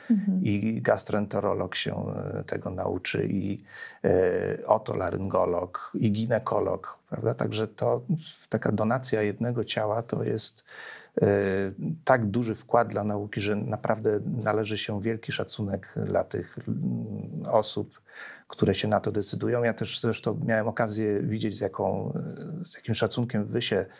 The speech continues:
Speaker 2: y, z preparatami obchodzicie, y, i jak to jest, y,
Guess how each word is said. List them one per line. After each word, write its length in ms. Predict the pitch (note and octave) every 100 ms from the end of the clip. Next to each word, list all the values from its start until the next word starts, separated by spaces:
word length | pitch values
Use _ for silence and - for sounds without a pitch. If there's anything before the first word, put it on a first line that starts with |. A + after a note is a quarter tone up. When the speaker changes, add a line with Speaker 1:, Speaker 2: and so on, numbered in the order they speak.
| - - _ -
Speaker 2:
y, 180 | F#2
z 380 | F#2+ - F#2+ F2+
preparatami 680 | - - G2 F#2+ F#2+ F#2 G#2
obchodzicie, 560 | G2 - - - - G2
y, 760 | G#2+ - - G2 G#1 G#1 - -
i 320 | - G1+ - - - - - - -
jak 580 | - G2 - - - -
to 140 | - G2+
jest, 680 | G2 F#2+ - - - -
y, 760 | A2+ - - F#2+ - - G2